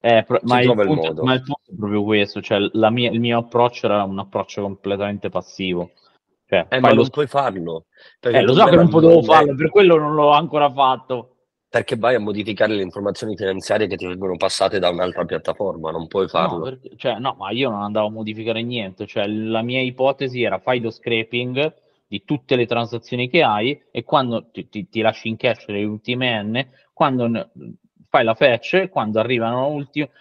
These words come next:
Speaker 1: l'ultima, po-, fai apparire tizio X, ti ha fatto la donazione, questo è il messaggio. Questo era
Speaker 2: Sì,
Speaker 1: il
Speaker 2: ma così
Speaker 1: punto.
Speaker 2: devi chiedere alla piattaforma di cambiare il loro servizio e non mandare più la notifica.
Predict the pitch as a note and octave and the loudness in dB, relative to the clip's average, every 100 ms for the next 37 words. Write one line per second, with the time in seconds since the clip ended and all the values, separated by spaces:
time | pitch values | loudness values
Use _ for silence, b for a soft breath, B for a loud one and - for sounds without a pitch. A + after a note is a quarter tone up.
0 | b C#3+ D3+ C3+ D#3+ F#3 F#3+ _ - B2 | b 0 2 2 2 0 -2 _ -8 -8
1 | - C3 A2+ G#2 - B2 B2 G#2+ G#2 D3+ | 0 0 2 0 2 2 2 0 -2 -6
2 | D3 - D3+ D3 C#3 - - D#3+ F3+ _ | -10 -4 -2 -2 -4 -6 0 0 -2 _
3 | _ - C3 C3+ C3 B2+ B2+ D#3 F3+ - | _ -4 0 0 0 0 0 0 -2 -2
4 | C3+ B2+ C3+ A#2 - G#2+ F#2 - - F2 | 0 0 -2 -4 -4 -8 -8 -12 -12 -10
5 | E2+ A2 _ _ _ _ _ _ _ _ | -12 -20 _ _ _ _ _ _ _ _
6 | _ _ _ - A#2 - A2 G2 G2 F#2+ | _ _ _ 0 0 -2 -2 0 2 2
7 | G2 G2 B2 A2+ C3+ G#2+ G#2 - G#2+ G2+ | 2 2 0 0 0 0 -2 0 2 2
8 | G2 G2 A#2 F#2+ G#2 B2+ B2 A2 F#2+ G2+ | 0 0 -2 -2 0 0 2 0 0 -2
9 | G2 G2+ F#2+ G2+ G2+ G2 G2 G2 G2+ - | 0 -2 -2 -4 -6 -6 -6 -6 -6 -4
10 | G#2+ G2+ F#2+ F#2+ F#2 F#2 G2+ F2+ E2 D#2+ | -4 -2 -2 0 2 0 -2 -6 -6 -8
11 | E2+ E2+ D#2 | -10 -10 -10